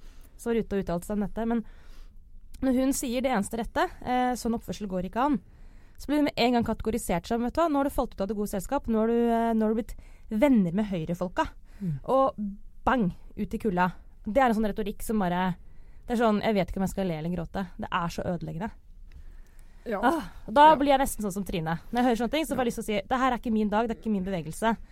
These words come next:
Speaker 1: Bare drit og dra, liksom.
Speaker 2: Ja.
Speaker 1: Jeg går på McDonald's.»
Speaker 2: Og så er det jo,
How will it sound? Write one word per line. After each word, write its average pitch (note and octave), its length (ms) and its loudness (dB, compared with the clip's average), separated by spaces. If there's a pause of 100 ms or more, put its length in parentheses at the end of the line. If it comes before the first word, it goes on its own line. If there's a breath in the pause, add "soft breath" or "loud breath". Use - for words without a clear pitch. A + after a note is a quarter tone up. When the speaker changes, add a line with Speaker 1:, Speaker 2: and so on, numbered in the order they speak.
(240 soft breath)
Speaker 1:
Bare F3+ 640 4
drit E3+ 280 -4
og F3 60 -4
dra, C#3+ 140 -4
liksom. F#3+ 260 -2
Speaker 2:
Ja. F#3 100 2
Speaker 1:
Jeg F#3+ 40 -2
går F3+ 260 2
på F3+ 100 -4
McDonald's.» - 520 -6 (320 soft breath)
Speaker 2:
Og A#3 80 -8
så - 100 -4
er E4+ 100 0
det C#4 100 8
jo, F#3 280 4